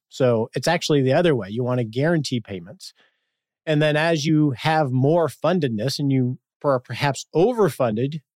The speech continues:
you could probably move more towards the right systematic withdrawal. So that's one way that you wanna determine how much of,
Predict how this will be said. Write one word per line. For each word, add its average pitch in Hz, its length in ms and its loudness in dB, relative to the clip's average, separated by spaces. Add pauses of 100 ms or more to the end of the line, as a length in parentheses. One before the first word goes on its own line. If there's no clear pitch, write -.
(480)
you 156 120 -6
could 143 160 -6
probably 139 400 0
move 131 320 4
more 131 260 4
towards 127 420 -4
the 117 100 -4
right 110 280 -2
systematic 120 560 -2
withdrawal. 110 520 -4 (1080)
So 147 140 -4
that's 170 280 0
one 185 360 2
way 151 200 4
that 139 160 -2
you 151 100 -2
wanna 135 240 2
determine 127 540 0
how 135 240 -2
much 135 300 0
of, 117 260 0